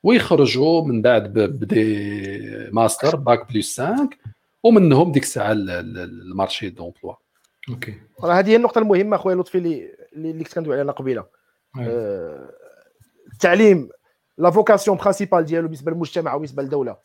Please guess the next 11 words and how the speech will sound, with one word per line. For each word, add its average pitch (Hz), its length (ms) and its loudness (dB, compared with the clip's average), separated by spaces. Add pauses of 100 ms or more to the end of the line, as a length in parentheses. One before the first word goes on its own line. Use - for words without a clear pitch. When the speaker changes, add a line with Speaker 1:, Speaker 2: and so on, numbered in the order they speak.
(680)
Speaker 3:
واش 196 360 4 (320)
يخلق 165 460 -4
لك - 240 -2 (120)
مواطن 160 540 2
صالح 165 580 2 (280)
في - 80 -12
المجتمع 160 500 -2
ديالو، 147 400 0
يعني 156 280 0
عنده 160 280 -6
قيم، 151 440 -4